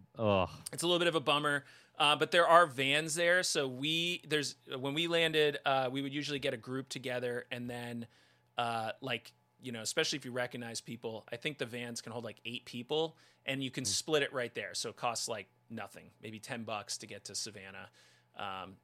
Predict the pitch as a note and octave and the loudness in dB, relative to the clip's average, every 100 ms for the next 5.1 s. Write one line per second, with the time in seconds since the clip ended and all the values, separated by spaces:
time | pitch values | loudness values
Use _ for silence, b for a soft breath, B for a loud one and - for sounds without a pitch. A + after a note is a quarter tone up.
0 | _ D3 D3 - D#3+ C#3+ D3 - C#3 C3+ | _ 2 2 0 -2 -2 -2 -2 -2 -4
1 | C#3 F3 F3 - D#3+ D#3 - C#3 C#3 C#3 | -2 4 6 4 0 -2 -2 -2 0 0
2 | B2+ A2+ C3 B2 A2+ B2+ A#2+ G#2+ A#2+ A2 | -2 -4 -6 -6 -6 -6 -6 -8 -8 -8
3 | - A#2 A2 A2 A#2 - G#2 G#2+ G#2+ G#2 | -8 -10 -10 -8 -8 -10 -16 -16 -10 -10
4 | F2 - G#2+ G2+ - b b b - A2+ | -8 -8 -6 -8 -12 b b b -8 -4
5 | A2+ | -4